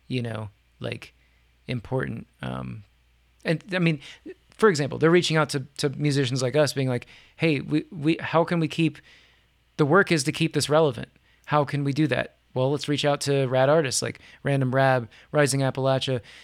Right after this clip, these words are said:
Uh, you know, how can we, how can we keep this relevant? Well, we give it to, to artists and let them make art around it. Like, that is maybe one of the best ideas that they've had thus far because of Ram Dass's storied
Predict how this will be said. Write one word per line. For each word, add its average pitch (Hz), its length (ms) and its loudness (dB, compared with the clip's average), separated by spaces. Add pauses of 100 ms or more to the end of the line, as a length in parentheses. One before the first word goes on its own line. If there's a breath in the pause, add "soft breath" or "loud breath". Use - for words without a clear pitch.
(240 loud breath)
Uh, 127 300 0
you 135 100 -2
know, 120 160 -2 (640)
how 156 140 0
can 165 140 0
we, 156 200 2
how 147 160 0
can 151 140 -4
we 147 60 -2
keep 147 140 -4
this 139 160 -2
relevant? 170 280 4
Well, 139 160 2
we 147 100 0
give 147 180 2
it 147 100 -4
to, 139 260 0
to 139 120 -2
artists 151 460 2
and 135 160 -2
let 139 200 -2
them 135 320 -2 (680 soft breath)
make 139 220 -2
art 151 180 6
around 113 300 -2
it. - 160 -12
Like, 123 220 -6 (100)
that 131 280 0
is 139 320 -2 (460)
maybe 139 400 2
one 139 160 2
of 139 60 0
the 131 80 0
best 131 400 0
ideas 135 460 0
that 127 100 -8
they've 123 180 -4
had 147 260 2
thus 131 140 -4
far 127 260 -4 (240 loud breath)
because 139 380 0 (300 loud breath)
of 131 280 2
Ram 139 220 2
Dass's 127 400 2
storied 135 560 0